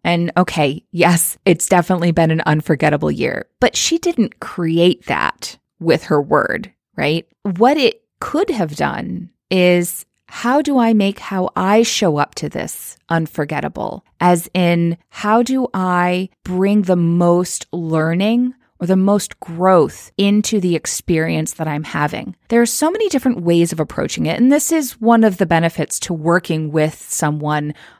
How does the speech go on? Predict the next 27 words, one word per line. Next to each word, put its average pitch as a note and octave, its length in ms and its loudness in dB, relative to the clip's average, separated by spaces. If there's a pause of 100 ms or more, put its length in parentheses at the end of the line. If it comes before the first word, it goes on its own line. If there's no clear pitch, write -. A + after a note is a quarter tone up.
(140)
around D#3 840 2 (160)
your D#3+ 260 2
life D3+ 420 0
and D3 160 -2
how D#3+ 320 0
you D#3+ 260 -2
are D3 260 0 (240)
engaging E3 680 2
it D3 220 -4
and - 140 0
engaging E3 480 0
your D3 140 -4
goals, - 340 -10
because D#3 540 -2 (280)
sometimes F3+ 460 2
we F3+ 80 4
don't E3+ 320 2
think - 500 -2 (200)
to E3+ 160 -2
go D#3 440 4
as C#3+ 240 -2
deep D3+ 360 -4
as D#3 120 0
we D#3 140 -2
need D3+ 240 -2
to D3 140 -8
go. C#3+ 360 2